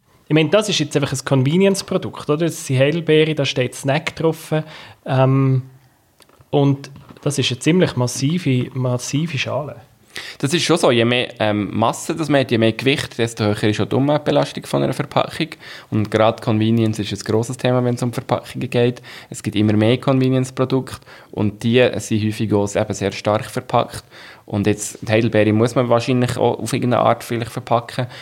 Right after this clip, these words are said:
Speaker 2: Aber, ähm, wenn man jetzt gerade geschnittene Äpfelschnitz oder so hat, dann, dann klar braucht es eine Verpackung, aber vielleicht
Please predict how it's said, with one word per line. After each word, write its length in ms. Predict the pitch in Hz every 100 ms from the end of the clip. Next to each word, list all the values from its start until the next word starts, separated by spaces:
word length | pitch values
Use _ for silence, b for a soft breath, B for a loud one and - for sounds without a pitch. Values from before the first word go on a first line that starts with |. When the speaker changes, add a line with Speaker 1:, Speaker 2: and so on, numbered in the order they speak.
| B
Speaker 2:
Aber, 340 | - 101 101 104
ähm, 500 | 92 98 95 92 -
wenn 240 | - 98 95
man 100 | 95
jetzt 220 | 95 -
gerade 220 | 98 98 - -
geschnittene 560 | - - 113 107 107 101
Äpfelschnitz 640 | 101 - 113 113 110 -
oder 160 | 104
so 240 | 107 104 104
hat, 260 | 101 - - B B
dann, 580 | - 101 104 101 104 87 - - 90 -
dann 480 | 101 98 98 - -
klar 220 | - 104
braucht 220 | 107 120
es 40 | -
eine 60 |
Verpackung, 500 | 120 113 - - 104
aber 140 | 87 -
vielleicht 300 | 107 98